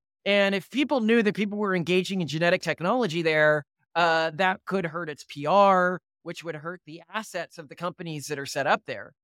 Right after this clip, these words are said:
So I, I do think that there is a sort of a place for, uh, I guess I'd call it a Kaminoan charter city, um,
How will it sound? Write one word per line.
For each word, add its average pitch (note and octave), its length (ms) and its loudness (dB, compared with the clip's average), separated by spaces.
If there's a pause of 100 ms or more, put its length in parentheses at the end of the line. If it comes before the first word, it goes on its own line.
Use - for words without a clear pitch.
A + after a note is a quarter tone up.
(320)
So F#3+ 720 2
I, F#3+ 140 -4 (140)
I G3+ 40 2
do F#3+ 260 -6
think A#3 220 -6
that A3 160 -4
there G#3 140 -4
is G#3+ 320 -2
a F#3 480 2 (180)
sort G#3 300 0
of F3+ 240 0
a E3+ 160 2
place G3+ 680 0 (380)
for, G3+ 300 0
uh, E3+ 300 2 (760)
I F#3 100 -2
guess G3+ 160 -4
I'd A3 120 -6
call A3 200 -4
it F#3+ 60 -4
a F3 60 -2
Kaminoan F#3 920 0 (320)
charter F#3+ 320 0
city, D4+ 360 -10 (320)
um, F#3 680 2